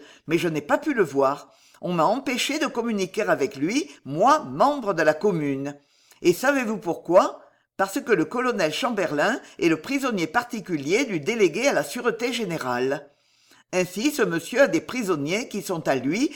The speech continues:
ou à ses amis et qu'on met au secret sans que personne puisse communiquer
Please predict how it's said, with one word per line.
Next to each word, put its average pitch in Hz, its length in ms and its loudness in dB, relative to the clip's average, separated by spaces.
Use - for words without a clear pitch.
ou 185 120 4
à 185 60 6
ses 165 240 0
amis 160 440 -2
et 185 140 4
qu'on 156 180 -2
met 190 220 -4
au 240 60 -2
secret 175 600 -2
sans 220 180 -2
que 185 120 -2
personne 262 680 -2
puisse 190 240 -6
communiquer 220 580 -4